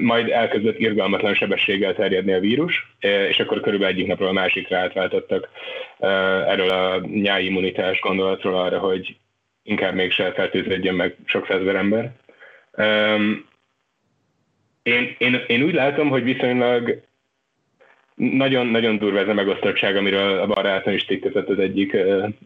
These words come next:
ö, szerzőnk, hogy, ö, vannak azok, akiknek a középosztálybeli munkája lehetővé tette, hogy most már lassan két hónapja, ö, bezárkózva éljenek,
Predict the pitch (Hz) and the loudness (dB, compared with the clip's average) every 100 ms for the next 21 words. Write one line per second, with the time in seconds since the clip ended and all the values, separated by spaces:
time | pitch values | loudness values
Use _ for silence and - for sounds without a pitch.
0 | - 98 95 110 110 107 - _ 104 95 | -2 0 0 -2 -8 -12 -12 _ 0 2
1 | 104 101 113 - - - - - 107 107 | 2 0 -2 -8 -20 -20 -10 0 2 4
2 | 107 104 104 104 - - 120 117 113 110 | 2 2 0 -2 -8 -2 0 2 0 0
3 | 101 101 101 98 101 - - 98 92 - | 0 0 0 -2 -4 -8 -2 -2 0 0
4 | 104 98 107 104 95 92 98 98 98 98 | 0 0 -2 -2 -2 -2 0 2 2 2
5 | 101 95 101 92 98 98 98 92 - 98 | 2 0 0 0 0 0 -2 -2 0 0
6 | 95 - - - 98 101 - 98 98 90 | 0 -4 -4 -2 0 0 0 -2 -4 -2
7 | 95 92 - 95 98 - - - - 101 | -2 -2 0 -2 -4 -16 -18 -18 -8 -2
8 | 101 98 101 101 98 110 98 98 98 98 | 0 0 0 0 0 -2 0 0 2 0
9 | 98 104 - | 0 -2 -10